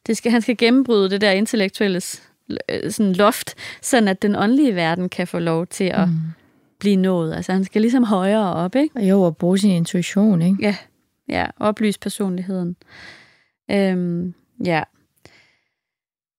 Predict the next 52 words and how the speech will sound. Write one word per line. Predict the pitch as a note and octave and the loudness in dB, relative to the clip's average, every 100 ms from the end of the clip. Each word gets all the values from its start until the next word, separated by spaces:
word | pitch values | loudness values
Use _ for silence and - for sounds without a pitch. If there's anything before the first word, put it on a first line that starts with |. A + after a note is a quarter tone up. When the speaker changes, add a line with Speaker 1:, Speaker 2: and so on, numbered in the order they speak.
| _ _ _ _ _ - | _ _ _ _ _ -2
Speaker 1:
Ja, | E3 - A#3 | -2 -2 0
jeg | C4+ | 0
synes, | - D#4 - | 0 -2 0
jeg | B3+ | 0
synes, | C#4+ | 0
det | - | 0
er | C#4 | 2
meget | A3+ A#3+ | 4 4
smukt. | B3+ B3 | 2 2
Altså, | A#3 | 2
al | C4 C#4 | 2 4
den | C4 A#3 | 2 4
viden, | B3+ C#4 | 2 2
som | - G#3+ G#3 | 2 0 0
vi | |
sådan | G#3+ A3+ F#3+ F#3+ - - - | 0 0 0 -2 -8 -14 -16
tørster | - - B3 - | -6 -2 -2 0
efter | C3+ G3+ - - | 0 0 -2 -4
i | - | -2
det | F3+ G3+ | -2 0
her | G#3 F3+ | 0 -2
tegn, | - G#3 E3+ | -2 -2 -2
som | F3 F3+ E3+ | -4 -4 -4
er | F3+ | -4
tvillingerne, | - A3+ A#3 A#3 G#3 F3+ F3 E3+ | -4 0 2 2 0 0 -2 -6
og | - - - - | -8 -14 -16 -4
hvor | G#3 | 0
Merkur | F#3+ F3 - B3+ | 0 0 0 2
hersker, | F#3+ F3 F#3 - A#3 | 2 0 0 -2 -2
ikke? | - - | -2 -2
Det | B3+ | -4
skal | - A#3+ | 0 0
ligesom | A#3+ A#3 | 0 0
parres | - G3 A3+ A#3+ | 0 0 0 0
med | G3 | -2
kærligheden, | - G3 A3 B3 G3 F#3 | -2 -2 0 0 -2 -4
som | - | -4
er | F3+ | -4
Venus, | F#3 G#3 A#3 C4+ C4+ | -2 -2 -2 -2 -4
og | - | -8
som | - | -8
er | - | -2
medfølelse, | F#3 G#3 B3 - A#3 G#3+ G3+ - - - | 0 2 0 0 0 0 -2 -4 -6 -4
og | G3 | -4
Speaker 2:
Som | - E3 | -2 0
er | |
den | D3+ | 0
esoteriske | D#3 - - A#3 B3 G3+ F#3+ | -2 -4 -2 0 0 0 0
hersker, | E3+ E3 - | 0 0 -2
Speaker 1:
Ja, | G#3+ C#4 | 0 2
Speaker 2:
ikke? | F#4 | 2
Speaker 1:
nemlig. | C#4+ D4+ F4+ | 2 2 0